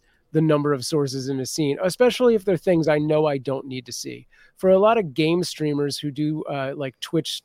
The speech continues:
you know, streaming, they use a lot of, um, alert style overlays.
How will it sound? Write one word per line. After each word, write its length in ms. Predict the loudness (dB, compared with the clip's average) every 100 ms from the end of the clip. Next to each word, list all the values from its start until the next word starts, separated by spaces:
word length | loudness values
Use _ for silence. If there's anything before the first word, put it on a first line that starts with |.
| -8
you 140 | -2 -2
know, 80 | -2
streaming, 540 | -4 -2 0 -2 -6 _ _ _ _ 0
they 160 | 4
use 380 | 4 6 4 4 0
a 80 |
lot 300 | 0 0 0
of, 260 | 0 -2 -6
um, 540 | -6 -4 -2 -4 -8 _ _ _ _ _ -18 _ _
alert 460 | 4 6 8 6 2
style 400 | 0 2 2 0
overlays. 640 | -2 -2 -4 -8 -10 -14